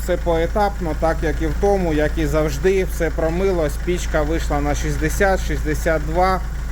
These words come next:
більше не дає. Ну, такі пічки в ланосах стоять. Не знаю, в польському ланосі валить дуже гарно, більше, чим, е, в нашій зборці, там, де написано заз. Не знаю, чого так. Так виходить.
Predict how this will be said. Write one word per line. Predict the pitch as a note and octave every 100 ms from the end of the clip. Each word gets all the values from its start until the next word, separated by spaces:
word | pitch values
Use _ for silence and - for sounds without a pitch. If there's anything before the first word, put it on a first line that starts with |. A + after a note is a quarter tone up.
| - -
більше | E3 E3+ F3+
не | D#3 D#3
дає. | D#3 D#3+ F#3 F#3+ F3 D#3+
Ну, | F3+
такі | E3+ E3+ F#3+
пічки | - E3+ D3+ -
в | D3
ланосах | C#3 C3+ B2 - A#2
стоять. | - B2+ A2+ G2 F2+ -
Не | C3+
знаю, | - C3 A#2
в | G#2 -
польському | G3+ G3+ - G3 F#3
ланосі | F3+ F3+ F3+ E3+ - E3 D3 - - - - A#2
валить | C3+ E3+ E3+ D#3
дуже | C#3 E3 D3+
гарно, | D3 C#3+ C3 G#2+ G#2+ G2+
більше, | D3+ D3 - B2+ -
чим, | C3 A#2+ A#2
е, | A#2 A#2+ A2 A#2
в |
нашій | C#3 C3+ C#3+ B2+
зборці, | A#2+ C#3 A#2 - G#2+
там, | B2+ C3+ C3
де | C3 A#2 - - - -
написано | C3+ C3 D3 - C#3+ C3+ C3
заз. | B2+ A#2+ B2 - - - -
Не | C3 B2
знаю, | C3 B2 C3+
чого | - C3 F3+ -
так. | E3+ E3+ - - - - - - -
Так | C#3+ D3+
виходить. | D#3+ D#3 D#3+ C#3 A2+